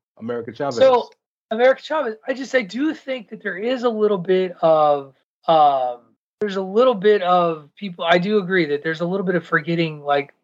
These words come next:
Speaker 2: it took a bit to get there when we started. Um, I, I, I think my biggest concerns aren't so much about the story as it is just the, the, the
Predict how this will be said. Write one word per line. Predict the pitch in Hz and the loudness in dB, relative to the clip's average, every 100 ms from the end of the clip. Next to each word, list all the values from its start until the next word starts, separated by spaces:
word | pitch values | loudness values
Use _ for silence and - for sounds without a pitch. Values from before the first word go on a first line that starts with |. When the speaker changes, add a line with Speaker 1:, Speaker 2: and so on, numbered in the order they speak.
| _ _ | _ _
Speaker 2:
it | - 160 | -2 0
took | 170 170 | 0 0
a | |
bit | 156 156 | 2 0
to | 147 | 0
get | 147 143 | -2 -2
there | 127 120 117 _ _ _ _ | 0 0 -2 _ _ _ _
when | 151 | -2
we | 147 | -2
started. | 143 - 131 107 110 _ _ _ | -2 2 2 2 -6 _ _ _
Um, | 147 139 127 120 - _ _ _ | 2 4 2 -2 -6 _ _ _
I, | 165 165 175 - | 2 2 2 2
I, | 185 220 254 247 208 175 | 6 6 6 4 2 -2
I | |
think | 185 226 175 | -2 -4 -4
my | 156 202 | -2 0
biggest | 208 214 180 170 | 0 -2 -4 -10
concerns | 160 - 151 143 135 | -16 -10 -8 -6 -6
aren't | 143 165 | -2 -2
so | 165 160 | -2 -4
much | 151 147 147 | 0 0 0
about | 139 135 | -2 -2
the | - | -4
story | - 147 147 131 127 | -8 -4 -2 -2 -2
as | 131 131 | -2 -2
it | 135 | 0
is | 139 135 127 120 - _ _ | 2 2 -2 -6 -18 _ _
just | - 160 143 - - - | 0 0 0 -6 -14 -2
the, | 151 139 | 2 4
the, | 131 131 127 131 - _ | 2 -2 -2 -2 -8 _
the | 160 151 | -14 -12